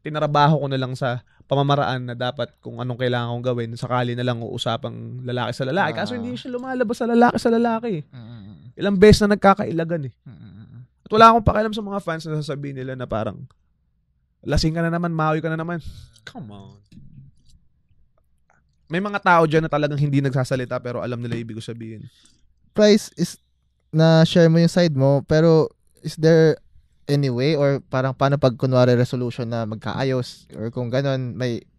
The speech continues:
Speaker 1: Eh, siguro magkaayos, hindi na para kung s-, hindi na para perahin pa o mga, siguro kung mag-, tumatanda na rin naman na tayo eh.
Speaker 2: Mm.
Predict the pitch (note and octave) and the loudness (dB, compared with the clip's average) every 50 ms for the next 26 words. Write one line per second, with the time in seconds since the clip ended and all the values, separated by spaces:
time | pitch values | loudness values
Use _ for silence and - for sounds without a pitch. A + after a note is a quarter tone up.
0 | _ _ _ - - G3 B2 B2 G#3 - - - G#3 G#3 A#3 A#3 A3+ - - - | _ _ _ -16 -16 -14 -14 -14 -14 -12 -10 -8 -4 -2 -2 -2 -2 -4 -6 -10
1 | E3+ F3+ F3 - G3+ F#3+ E3+ F3 F3 F3 E3+ E3 - - - E3+ D#3+ D#3+ D#3 D#3 | -10 -10 -6 -4 -2 -2 -2 -2 -2 -4 -6 -8 -10 -10 -10 -8 -8 -8 -8 -8
2 | D3+ - D3 C#3+ C#3 C#3 B2+ C#3 C#3 C3+ - - - - D3+ D3 D3 D#3 D3+ D3 | -6 -6 -6 -6 -6 -8 -8 -10 -12 -12 -14 -14 -10 -8 -2 2 2 4 4 4
3 | - C#3 C3 C3 C3 B2+ B2 - _ - A#2 A#2 B2 B2 A#2 C3 C#3 B2+ B2 A#2+ | 6 6 6 8 6 6 4 2 _ 0 2 4 6 6 6 6 4 2 0 -2
4 | - B2 A#2 A2+ A2 A2+ A2+ A2+ A#2 A#2+ A#2+ - F3+ F3+ A3+ A3+ G#3+ F#3 E3+ F#3+ | -2 -2 0 0 0 0 -2 -2 -4 -6 -6 -6 -4 -4 -2 -2 -2 -2 -2 -4
5 | F#3+ G3+ G3 - - - - - - - - - _ _ _ _ - A2+ A2 A2 | -4 -4 -6 -8 -10 -14 -12 -12 -12 -14 -16 -20 _ _ _ _ -8 -4 -4 -2
6 | - - A#2+ A#2+ A#2+ A#2+ A#2 B2 A#2+ B2 B2 A#2+ A#2+ B2 B2 B2 B2 B2 A#2+ B2 | 0 2 4 6 6 6 4 4 0 -2 -2 -4 -2 -2 -2 0 2 2 2 2
7 | A#2+ B2+ C3 C3 B2+ A#2 - C3+ A#2+ A#2 B2 | 2 0 0 -2 -4 -8 -12 -16 -18 -18 -18